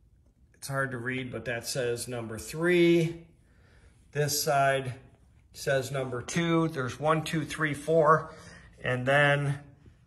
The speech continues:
there are slots that you can put it in. So we're calling that one slot over, and that's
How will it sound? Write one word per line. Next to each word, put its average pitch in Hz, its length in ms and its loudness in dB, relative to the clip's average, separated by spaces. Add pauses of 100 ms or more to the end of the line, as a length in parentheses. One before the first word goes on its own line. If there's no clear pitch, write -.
there 131 340 4
are 127 540 2 (680)
slots - 840 2
that 127 260 -6
you 139 120 -8
can 123 180 -6
put 156 200 4
it 131 120 2
in. 101 220 -6
So 135 200 -6
we're 139 180 0
calling 143 440 0
that 123 300 -2
one 156 260 0
slot 147 800 0
over, 156 640 4 (1160)
and 120 260 -8
that's 120 460 -6